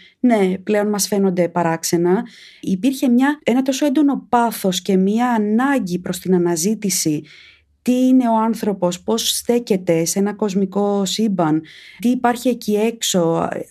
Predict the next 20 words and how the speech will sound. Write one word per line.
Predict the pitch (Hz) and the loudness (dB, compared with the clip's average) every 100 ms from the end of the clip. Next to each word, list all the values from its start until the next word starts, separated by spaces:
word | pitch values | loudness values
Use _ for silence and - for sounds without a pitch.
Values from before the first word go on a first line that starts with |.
| - | -6
αυτή | - 185 226 233 | -4 -2 -2 0
η | |
ανακάλυψη | 233 208 202 175 175 180 - 240 320 | 0 0 0 0 0 -2 -2 -2 -2
που | - 302 294 294 294 285 262 | -4 -4 0 0 0 -2 -6
σήμερα | - 302 339 330 - - _ _ - | -2 0 0 -4 -8 -20 _ _ -6
δεν | 302 370 | -2 0
είμαι | 392 | 0
σίγουρη | 330 202 180 | -2 -2 -4
ότι | 180 | -4
υπάρχει | 180 180 180 | -6 -6 -6
τόσο | 165 - | -10 -6
έντονα. | 170 165 160 170 185 185 _ _ _ _ _ _ _ | -4 -2 0 0 -4 -8 _ _ _ _ _ _ _
Θα | - 233 226 233 | -2 2 2 2
ήθελα | 240 269 262 | 0 -2 0
πολύ | 240 240 | 0 0
να | 240 | -2
το | 202 | -2
ξαναδώ | - 175 165 170 | 0 0 0 -2
να | |
υπάρχει | 165 165 165 - 170 | -2 -4 -6 -8 -12